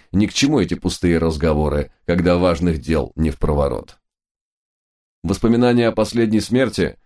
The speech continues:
были, мягко говоря, свежи, что не самым лучшим образом сказывалось на душевном спокойствии и, следовательно, собранности. А ещё почти до паники доводило осознание того, что няша осталась неизвестно где, практически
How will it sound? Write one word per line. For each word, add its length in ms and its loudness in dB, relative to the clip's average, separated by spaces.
были, 240 2
мягко 320 0
говоря, 340 2
свежи, 560 -4
что 180 -4
не 120 2
самым 340 2
лучшим 340 0
образом 400 2
сказывалось 580 0
на 120 0
душевном 400 0
спокойствии 760 -4
и, 120 0
следовательно, 640 2
собранности. 720 -4
А 60 0
ещё 300 2
почти 360 0
до 140 2
паники 420 0
доводило 540 2
осознание 640 0
того, 340 2
что 220 -2
няша 580 2
осталась 520 0
неизвестно 560 2
где, 420 -2
практически 760 0